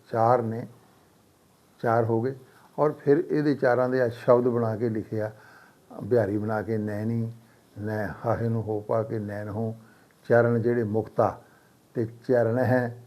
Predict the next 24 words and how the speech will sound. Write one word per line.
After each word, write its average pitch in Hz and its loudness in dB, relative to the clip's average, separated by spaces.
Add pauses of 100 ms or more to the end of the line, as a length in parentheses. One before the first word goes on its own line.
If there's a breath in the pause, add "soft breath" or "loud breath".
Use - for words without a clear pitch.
(120)
ਜਿਹੜਾ 113 0
ਹਾਹੇ 98 -8
ਨਾਲ 98 -12
ਆਉਂਦਾ, 104 -8
ਚਾਰ 110 0
ਦੇ 113 -4
ਚਾਰ 104 -8
ਲਫ਼ਜ਼ 98 -12
ਬਣਾ - -16
ਕੇ - -10 (480 soft breath)
ਇੱਥੇ 110 -6
ਲਿਖੇ 98 -12
ਗਏ - -10
ਆ। - -12 (480 loud breath)
ਇਹਦਾ 127 4
ਜਿਹੜਾ 127 2
ਮੀਨਿੰਗ 117 0
ਹੁੰਦਾ, 120 2 (300)
ਵਿੱਚ 117 0
ਜਾਂ 117 0
ਉੱਤੇ 117 0
ਆਉਂਦਾ, 87 -8 (580 soft breath)
ਵਿੱਚ 123 2
ਜਾਂ 117 0